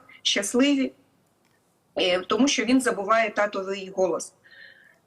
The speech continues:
І от, е, Артем попросив, е, нагадувати. Ну, передав вітання батькам. Я, я сказала йому, що я борюсь за нього двадцять чотири на сім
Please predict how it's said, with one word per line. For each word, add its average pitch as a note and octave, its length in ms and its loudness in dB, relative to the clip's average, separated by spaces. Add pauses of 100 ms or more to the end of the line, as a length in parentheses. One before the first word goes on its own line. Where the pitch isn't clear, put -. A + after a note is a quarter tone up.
(140)
І B3+ 280 4
от, A3+ 240 -2
е, G#3 200 2
Артем C4+ 440 0
попросив, B3 640 -2
е, F#3+ 440 0 (420)
нагадувати. F#3 800 -2 (720)
Ну, C#4 200 0
передав A#3 440 0 (200)
вітання G#3 600 -2
батькам. C#4+ 520 2
Я, A3+ 380 2 (280)
я A3+ 260 2
сказала G#3 500 -2
йому, G#3 460 -4 (520)
що - 180 -2
я A#3 200 4
борюсь G#3 340 0
за F#3+ 120 2
нього G3 300 0
двадцять F#3+ 380 0
чотири G3+ 320 -2
на F3+ 120 0
сім C4+ 400 0